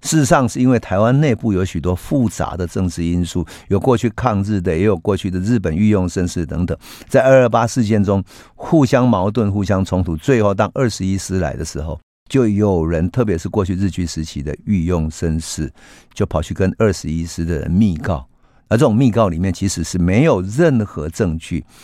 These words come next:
他只是因为密告了，完了之后，二十一师也对台湾不熟嘛，所以就到处逮捕，然后逮捕人之后，很快就枪决。汤德章就这样子遭受酷刑之后就被枪决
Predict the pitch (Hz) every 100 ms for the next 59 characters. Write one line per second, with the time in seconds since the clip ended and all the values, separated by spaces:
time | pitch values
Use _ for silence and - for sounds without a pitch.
0 | - - - 123 92 107 101 104 98 85
1 | 131 123 82 107 85 76 85 85 90 95
2 | 90 82 110 101 92 90 95 90 76 82
3 | 73 82 82 80 - - - - - -
4 | - - - 120 107 101 127 101 - 101
5 | - 85 98 - 71 78 95 87 95 92
6 | 85 73 80 80 76 - - - 82 98
7 | 90 82 95 85 - - - - _ -
8 | - _ - 101 101 87 85 87 87 82
9 | 87 73 73 73 - 95 98 85 - 107
10 | 82 - 90 - 85 78 78 76 71 -
11 | 71 80